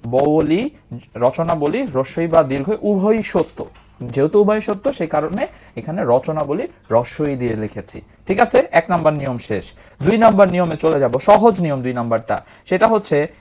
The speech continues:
রেফের পরে আমাদেরকে মনে রাখতে হবে, রেফের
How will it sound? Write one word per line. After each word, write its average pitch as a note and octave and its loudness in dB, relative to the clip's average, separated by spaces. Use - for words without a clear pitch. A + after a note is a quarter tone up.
রেফের A3 2
পরে D#3 4
আমাদেরকে D#3 -4
মনে F3+ 0
রাখতে G#3 -4
হবে, A#2+ 0
রেফের G3 0